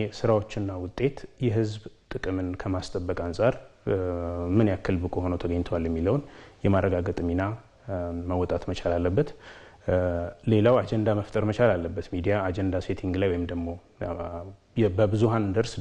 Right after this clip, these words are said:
ብዙሃን ደርስ፣ ብዙሃን ዘንድ ደርሰው አመለካከት የሚቀርቡ፣ የሚቀርጹ ጉዳዮች ላይ ራሱን የቻለ አመለካከት መቅረጽ መቻል አለበት። አጀንዳ ሴቲንግ የምንለው ማለት ነው። ሶስተኛው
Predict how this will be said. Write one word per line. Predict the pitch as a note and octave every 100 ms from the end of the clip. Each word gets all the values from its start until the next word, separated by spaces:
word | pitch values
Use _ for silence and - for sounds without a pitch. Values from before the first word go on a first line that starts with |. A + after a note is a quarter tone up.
| G2 F2 F2 E2+ F2 F#2
ብዙሃን | F#2 G#2 A#2 C3 G#2+
ደርስ፣ | G#2 - -
ብዙሃን | - G2 A2+ B2 A2 F#2+ G#2 G2+ G2+ G2 G2 F#2+ F#2
ዘንድ | G2+ F#2 - - - - -
ደርሰው | A2 A2+ A2+ - B2 - - - - - - - G2+ G2 F#2 F2+ F2 F2+
አመለካከት | G2 G#2+ G#2+ A2+ A2+
የሚቀርቡ፣ | G#2 A2 A2 G2+ G#2 G#2 G#2 -
የሚቀርጹ | A2+ A2+ A2 G#2 F2+
ጉዳዮች | F2 F2+ F#2+ F#2
ላይ | A#2+ G3+ - - - - - - F#2+ F#2 F2+ F2+ G2 G2+
ራሱን | G#2 G2 A2+
የቻለ | G2 G#2 G2 G2 - _ - G2 F2+ F#2 F#2+ F#2+ - -
አመለካከት | G#2+ G#2 G#2 G2 G#2+
መቅረጽ | G2 F#2+
መቻል | F#2+ G2+ F2
አለበት። | E2+ F2 C3 C#3
አጀንዳ | F#2+ G#2+ F2+
ሴቲንግ | E2+ F#2+ - F2
የምንለው | E2+ E2+ F2
ማለት | E2+ -
ነው። | C#3
ሶስተኛው | B2 G2 - G#2+ C3+